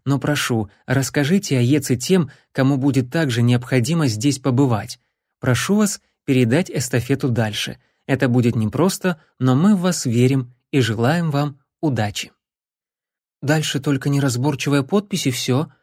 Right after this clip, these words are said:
Голос Немо сел от долгого чтения вслух. Она не без усилий оторвала взгляд от письма и посмотрела на притихших друзей. Мимо на большой скорости пронеслась машина, обдав их колючей пылью.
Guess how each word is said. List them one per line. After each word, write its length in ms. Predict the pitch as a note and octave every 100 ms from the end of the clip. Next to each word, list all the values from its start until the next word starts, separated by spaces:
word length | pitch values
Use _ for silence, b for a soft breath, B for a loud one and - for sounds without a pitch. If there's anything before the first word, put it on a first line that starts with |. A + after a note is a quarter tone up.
| b _ _ _ -
Голос 380 | B2 A#2 A2+
Немо 280 | B2 A#2+ A#2
сел 300 | A2+ - C#3 -
от 140 | A2+
долгого 380 | A2+ A#2+ A2+ A#2
чтения 400 | - - A2 A2
вслух. 420 | - A#2 G2 - _ _ _ _ _
Она 220 | B2 B2
не 120 | A#2+ A#2
без 180 | A#2+
усилий 340 | A2+ - C#3 A#2+
оторвала 480 | A#2+ B2 A#2 B2 A#2
взгляд 360 | G#2+ A2 B2+
от 200 | B2+ B2+
письма 460 | - - B2 C3+ B2+ B B -
и 80 |
посмотрела 640 | B2+ B2+ C3+ B2 C#3 C#3 C3+
на 140 | B2+
притихших 560 | B2 A#2+ - B2+ - A#2+
друзей. 500 | C3 B2 A2 G#2 - _ _ _ _ _ _ _ _
Мимо 260 | C3+ G#3 F#3
на 100 | C3
большой 360 | A#2+ A2+ C#3
скорости 500 | B2 - - B2 -
пронеслась 580 | A#2+ B2 A#2+ A#2 C3 A#2+
машина, 540 | A#2 A2+ E3+ E3 D3 b b -
обдав 420 | C3 A#2 C#3 C3+
их 120 | B2
колючей 400 | - B2+ A#2+ B2+
пылью. 500 | - B2+ A#2 A#2 A2+